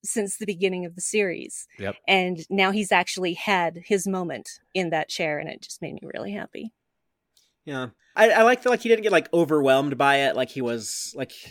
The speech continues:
Speaker 3: like, he was like, "Oh, no, I got this. I'm prepared for this.
Speaker 2: Yeah.
Speaker 3: This is, this is what I've been, I've been training my whole life for this."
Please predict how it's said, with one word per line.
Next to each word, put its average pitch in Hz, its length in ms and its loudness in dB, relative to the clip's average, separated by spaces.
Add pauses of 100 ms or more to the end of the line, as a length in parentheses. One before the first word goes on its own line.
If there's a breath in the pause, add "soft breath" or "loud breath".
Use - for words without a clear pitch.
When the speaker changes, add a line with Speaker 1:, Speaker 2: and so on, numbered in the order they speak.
(420 soft breath)
Speaker 3:
like, 135 160 -6
he 165 80 2
was 160 80 4
like, 156 140 4
"Oh, - 40 4
no, 220 180 8
I 151 100 8
got 139 220 4
this. 113 160 -8
I'm 135 100 -2
prepared 117 440 -4
for 107 100 -10
this. 95 140 -4
Speaker 2:
Yeah. 117 180 6
Speaker 3:
This 92 100 -2
is, 139 40 -10
this 143 120 -6
is 156 40 -6
what 156 100 2
I've 131 120 0
been, 143 200 0
I've 151 120 0
been 156 100 -2
training 165 280 2
my 135 120 0
whole 131 180 -2
life 110 240 0
for 98 140 -10
this." 87 380 -14